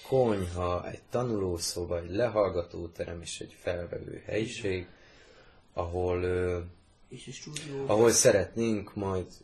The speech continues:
Speaker 1: lehetőséget adni nem csak nekik, hanem más gyerekeknek is arra, hogy úgy foglalkozhassanak a zenével, ahogy eddig még nem tudtak.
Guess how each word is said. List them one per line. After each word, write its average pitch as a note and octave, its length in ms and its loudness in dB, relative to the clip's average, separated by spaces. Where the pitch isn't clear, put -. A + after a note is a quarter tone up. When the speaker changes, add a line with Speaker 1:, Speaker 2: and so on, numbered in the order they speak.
Speaker 1:
lehetőséget F#2 920 2
adni F#2 460 0
nem G#2+ 240 0
csak - 240 -8
nekik, C3+ 560 -6
hanem F#2 440 -4
más F2+ 360 -2
gyerekeknek F2+ 680 -4
is F#2+ 180 -6
arra, F#2+ 300 2
hogy F#2 180 -10
úgy F#2+ 200 -10
foglalkozhassanak - 1120 -8
a - 60 -10
zenével, G2 540 0
ahogy F2 240 -4
eddig F2+ 340 -4
még F2+ 160 -4
nem F2 280 -4
tudtak. - 560 -12